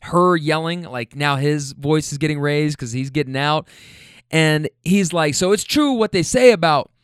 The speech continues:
and then he, he kinda trails off because he's out of the car now, talking away from the car, so I can't really hear what he says after that.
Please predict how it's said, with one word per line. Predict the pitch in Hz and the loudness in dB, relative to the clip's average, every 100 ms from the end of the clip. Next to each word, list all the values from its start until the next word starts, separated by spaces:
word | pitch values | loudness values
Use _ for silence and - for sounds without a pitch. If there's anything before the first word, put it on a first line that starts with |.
| _ - _ - | _ -20 _ -8
and | 156 170 | -4 -2
then | 185 170 - | -2 -4 -8
he, | 180 | -6
he | 180 | -4
kinda | 226 220 | -2 -2
trails | - 180 147 | 0 2 2
off | 143 135 - | 2 0 -2
because | 131 123 - | -4 -4 -4
he's | 143 139 | -2 0
out | 156 | 2
of | 165 | 2
the | 170 | -2
car | - 151 143 | -4 -4 -2
now, | 110 110 | -4 -6
talking | - 139 131 131 | -2 -4 -4 -10
away | - 117 131 | -8 -4 -4
from | 131 135 | -4 -6
the | 110 | -8
car, | - 107 | -4 -4
so | 104 127 | -2 -4
I | |
can't | - 151 | -4 -6
really | 143 131 | -6 -4
hear | 131 | -4
what | 123 120 | -2 -4
he | |
says | - 147 147 | -2 -2 0
after | 120 - 104 | -2 -4 -8
that. | 104 101 | -6 -8